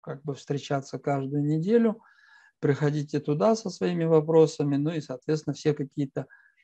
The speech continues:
новости от меня я буду там оглашать и объявлять. Ну, естественно, какие-то горячие, <laughs> скажем так, э, хорошие новости мы,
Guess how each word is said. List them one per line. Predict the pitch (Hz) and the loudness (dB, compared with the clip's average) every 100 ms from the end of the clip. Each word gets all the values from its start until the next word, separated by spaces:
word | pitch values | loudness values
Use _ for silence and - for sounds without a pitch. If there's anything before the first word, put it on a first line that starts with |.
| _ - | _ 0
новости | 151 143 139 131 - | 4 4 2 -2 -2
от | 139 135 | -4 -2
меня | 147 143 151 170 | -2 2 4 4
я | 165 143 147 147 | 2 2 2 0
буду | 147 147 147 | -2 -2 -4
там | - 139 127 123 | 0 0 0 -8
оглашать | - 135 143 143 135 - 170 147 | -12 -10 -6 -4 -4 -2 0 0
и | |
объявлять. | 139 135 139 135 123 - - - _ | -4 -2 -2 0 -2 -4 -20 -20 _
Ну, | 160 | 2
естественно, | 143 127 170 165 147 | 4 4 0 0 -2
какие-то | - - 135 139 | -2 -4 -4 -2
горячие, | 143 143 151 156 - 143 - - | 2 4 6 4 -2 -8 -10 -14
<laughs> | - - | -4 -2
скажем | 143 - - 156 160 | -2 -2 -2 0 -2
так, | 160 151 - - - - - - | -4 -6 -10 -18 -18 -18 -20 -4
э, | 151 143 143 139 143 147 151 151 156 160 151 143 | 0 0 0 -2 -4 -4 -4 -4 -6 -8 -14 -10
хорошие | - 147 160 160 156 | -2 2 2 2 0
новости | 156 151 147 143 - - 143 143 143 139 | 2 2 0 -4 -8 -6 -4 -2 -2 -6
мы, | 147 143 147 156 156 | -8 -6 -4 -4 -8